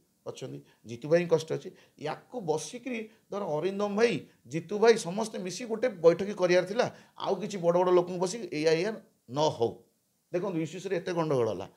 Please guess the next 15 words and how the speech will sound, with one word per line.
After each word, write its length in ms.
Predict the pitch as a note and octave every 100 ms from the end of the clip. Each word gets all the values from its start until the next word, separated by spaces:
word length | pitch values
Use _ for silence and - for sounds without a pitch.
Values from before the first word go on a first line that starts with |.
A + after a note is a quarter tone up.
| _ _
ଆପଣ 240 | C3 D#3
ଜାଣିଥିବେ, 520 | D#3+ E3 E3+ F3+ F3 D3+ - _
ଶ୍ରୀଧର 260 | D#3 D#3+
ମାଥା 300 | E3 D#3+ D#3+
ଏତେ 200 | E3 D3
କଥା 260 | D3 C#3+ C3+
କହିଲେ, 320 | A#2+ A2 G2+ - _ _
ଟୁଟୁ 200 | D3+ E3+
ଭାଇ 160 | E3+ F3
କିଛି 300 | F3 F3 G#3+
କହିଛନ୍ତି? 400 | G3 C3 G2+ F#2 _
ଟୁଟୁ 160 | C3 D#3+
ଭାଇ 80 |
ଚୁପ୍ 260 | D#3 G#3 G3
ରହିଛନ୍ତି, 380 | C3 - F#2+